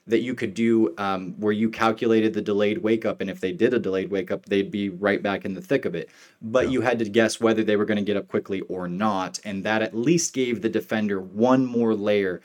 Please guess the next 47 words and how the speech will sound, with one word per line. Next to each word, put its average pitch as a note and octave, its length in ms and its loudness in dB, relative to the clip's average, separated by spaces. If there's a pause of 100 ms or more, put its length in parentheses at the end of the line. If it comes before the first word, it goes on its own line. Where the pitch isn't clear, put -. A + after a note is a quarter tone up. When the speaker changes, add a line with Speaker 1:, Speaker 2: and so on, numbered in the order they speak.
(140)
Speaker 1:
one B2 300 2
more A#2 180 0
option G2+ 360 -6
for - 120 -10
getting F#2+ 240 -4
out F2+ 160 -4
of E2+ 60 -8
this. - 380 -14 (320)
Um, G2 180 0
Speaker 2:
Yeah, G2+ 100 2
delayed A#2 240 0
Speaker 1:
and D3+ 140 2
Speaker 2:
wake C#3 180 2
up A#2+ 140 0
was F2+ 180 -6
mainly A#2 380 -4
to - 80 -12
deal G2 200 -2
with F#2 140 -2
unblockables, F2+ 800 -4 (100)
um, E2+ 280 -2
which F#2 160 -6
were G#2+ 80 -4
starting F#2 260 -2
to F#2 60 -6
Speaker 1:
Mm-hmm. F2 80 -8
Speaker 2:
become F#2 200 -6
very G2 220 -2
prevalent, G2+ 540 -4
but A2+ 280 2
it A2+ 140 0
also A2 240 2
had G2 100 0
the - 60 -16
side F#2+ 200 -2
effect F#2+ 220 -6
of E2+ 60 -16
helping F#2+ 300 -4
with E2 100 -12
Vortex F2 480 -8
too. - 180 -18 (160)
Hundred G#2+ 180 -2
per-, - 120 -14
you F#2 120 -8
know, D2+ 80 -6
Speaker 1:
Mm-hmm. G2 180 -8
Speaker 2:
so, D2 240 -14